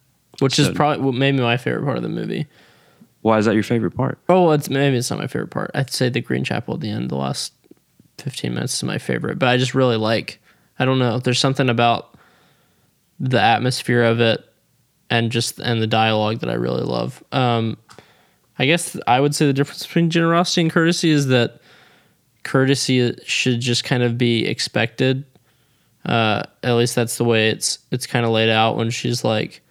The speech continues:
Speaker 1: "Why would you ask me that? Why would you ever ask me
Speaker 2: Yeah,
Speaker 1: that?"
Speaker 2: why would
Speaker 1: Like,
Speaker 2: you ever ask
Speaker 1: it's
Speaker 2: me?
Speaker 1: just, it's kind of, this is how you should act as a human. And then generosity is more of a choice, I guess.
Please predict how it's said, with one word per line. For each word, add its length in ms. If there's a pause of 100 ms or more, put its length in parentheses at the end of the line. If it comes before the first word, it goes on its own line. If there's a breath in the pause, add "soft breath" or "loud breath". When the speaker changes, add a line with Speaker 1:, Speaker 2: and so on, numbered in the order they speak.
(340)
Speaker 1:
"Why 100
would 120
you 80
ask 220
me 80
that? 260
Why 80
would 100
you 120
ever 220
ask 260
me 60
Speaker 2:
Yeah, 80
Speaker 1:
that?" 200
Speaker 2:
why 40
would 80
Speaker 1:
Like, 140
Speaker 2:
you 60
ever 260
ask 160
Speaker 1:
it's 140
Speaker 2:
me? 40
Speaker 1:
just, 360 (520)
it's 240
kind 260
of, 380 (840)
this 220
is 120
how 120
you 180
should 180
act 320
as 140
a 40
human. 560 (840 soft breath)
And 220
then 140
generosity 680
is 240
more 180
of 80
a 40
choice, 480
I 80
guess. 380